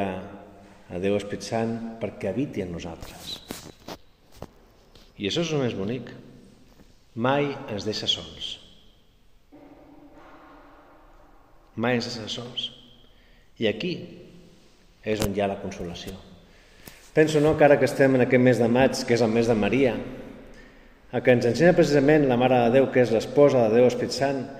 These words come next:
és a mai trobar-nos sols i a caminar pel camí de la consolació, que no és un altre que deixar les portes obertes a, a l'Esperit Sant. I per això,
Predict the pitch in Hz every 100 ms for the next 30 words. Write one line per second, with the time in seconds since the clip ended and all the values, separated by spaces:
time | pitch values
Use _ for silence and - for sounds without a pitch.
0 | - - - - 127 139 - - - -
1 | - - 107 113 131 139 135 - - 110
2 | 110 107 101 139 139 - - - - -
3 | _ - 120 113 107 107 107 - - 127
4 | 113 135 165 131 113 113 139 127 127 113
5 | 117 107 - 165 156 127 135 147 135 139
6 | 139 143 131 120 113 - - - - 120
7 | - 143 135 - 151 - 123 117 147 -
8 | 117 113 - 113 104 - - - 107 104
9 | - 143 - 151 120 - - - - -
10 | - _ _ _ _ _ _ _ _ _
11 | _ 120 127 -